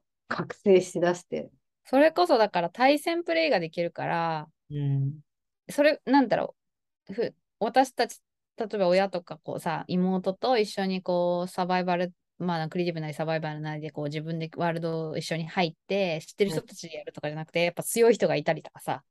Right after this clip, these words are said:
Speaker 1: うんうん。
Speaker 2: 戦ったりとか、
Speaker 1: うん。
Speaker 2: で、そういうのができるから、めちゃめちゃ楽しいんだと思う。私もたまにやるよ、一緒に。めっちゃ面白い。<laughs>
Speaker 1: ねえ、松井さん、やっぱちゃんと自分がやるから、
Speaker 2: <laughs>
Speaker 1: 大きいですね。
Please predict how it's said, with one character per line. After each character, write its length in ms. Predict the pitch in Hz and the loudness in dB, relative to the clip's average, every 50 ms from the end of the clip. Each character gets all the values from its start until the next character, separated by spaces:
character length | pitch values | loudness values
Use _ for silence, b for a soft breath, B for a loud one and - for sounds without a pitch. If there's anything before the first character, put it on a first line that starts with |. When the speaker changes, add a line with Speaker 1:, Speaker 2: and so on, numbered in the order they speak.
| _ _ - | _ _ -10
Speaker 1:
う 60 | 180 | -8
ん 20 | 170 | -6
う 20 | |
ん。 300 | 165 165 170 165 160 165 - _ _ - | -6 -4 -4 -4 -6 -8 -12 _ _ -4
Speaker 2:
戦 300 | 185 - 202 190 - 208 | 0 2 2 2 2 2
っ 100 | 196 - | 0 2
た 120 | _ - 196 | _ 2 2
り 100 | 175 - | 2 0
と 80 | - | -4
か、 300 | - - 139 147 180 190 - _ _ _ _ _ - | -8 -8 -8 -8 -10 -12 -16 _ _ _ _ _ -6
Speaker 1:
う 60 | 190 | -4
ん。 220 | 170 160 151 160 165 _ _ _ _ _ _ _ - | -4 -4 -4 -6 -10 _ _ _ _ _ _ _ -6
Speaker 2:
で、 80 | 214 220 | -4 2
そ 100 | - 294 | 4 6
う 40 | 285 | 6
い 20 | |
う 40 | 262 | 6
の 60 | 220 | 6
が 80 | 156 143 | 4 2
で 120 | 147 143 | 0 -4
き 120 | 143 160 | -6 -6
る 80 | 151 143 | -8 -8
か 160 | 139 - - | -8 -8 -6
ら、 240 | - 147 151 147 - - | -4 -4 -4 -6 -6 -8
め 80 | 160 156 | -6 -4
ち 80 | - | -2
ゃ 20 | 175 | -2
め 80 | 180 | -2
ち 60 | 180 190 | -2 -2
ゃ 40 | |
楽 240 | - - 180 175 175 165 | -2 -2 -2 -2 -2 -4
し 100 | - 175 | -4 -6
い 40 | |
ん 40 | 160 | -6
だ 80 | 139 143 | -6 -8
と 100 | - - | -10 -16
思 60 | 160 | -12
う。 20 | - | -6
私 260 | 170 180 247 247 294 | -2 0 2 2 4
も 80 | 262 254 | 2 2
た 80 | 254 226 | 2 0
ま 100 | 220 214 | 0 -2
に 80 | 202 | -2
や 80 | 180 170 | -2 -4
る 80 | 175 | -4
よ、 80 | 190 202 | -4 -4
一 60 | 214 | -6
緒 140 | 196 - - | -6 -6 -8
に。 100 | - - - _ _ _ _ _ _ _ | -10 -10 -14 _ _ _ _ _ _ _
め 100 | - 160 | -12 -12
っ 20 | |
ち 100 | - - | -8 -6
ゃ 60 | 180 165 | -6 -4
面 140 | 160 165 | -4 -6
白 200 | 160 - 160 147 | -6 -6 -6 -6
い。 40 | - - | 0 4
<laughs> 880 | - 277 - - 392 - - 440 - - 440 - - 403 381 - 370 339 | 2 4 4 4 4 6 6 6 6 6 6 6 4 2 4 4 4 4
Speaker 1:
ね 100 | 240 247 254 | 4 4 2
え、 240 | 254 262 262 262 254 | 4 4 6 6 6
松 220 | 233 226 - 254 | 4 2 0 -4
井 40 | 254 | -4
さ 240 | 254 - 277 269 277 | -2 0 2 2 2
ん、 80 | 269 262 - _ _ _ _ _ _ | 2 -2 -4 _ _ _ _ _ _
や 80 | - 220 | -8 -4
っ 40 | 214 | -2
ぱ 100 | - 170 | -2 -2
ち 420 | 139 - - - - 175 - - 208 | -2 -4 -8 -18 -20 -16 -10 -4 -2
ゃ 40 | 214 | -2
ん 80 | 208 | 0
と 80 | 202 208 | 0 0
自 180 | 185 185 185 | 2 2 4
分 240 | 185 208 208 208 208 | 4 4 4 4 4
が 240 | 202 202 202 196 202 - | 4 4 4 2 2 0
や 100 | 196 196 | -2 -2
る 100 | 190 202 | -2 -2
か 120 | 202 196 147 | -4 -2 -2
ら、 180 | - - - _ | -2 -2 -4 _
Speaker 2:
<laughs> 360 | _ _ _ _ _ _ - 170 | _ _ _ _ _ _ -18 -16
Speaker 1:
大 80 | 160 | -12
き 240 | 135 - - - 175 | -8 -6 -4 -2 -4
い 40 | 165 | -4
で 60 | 156 _ _ _ | -6 _ _ _
す 60 | 170 | -10
ね。 320 | 165 180 208 233 226 226 | -4 0 0 0 0 -2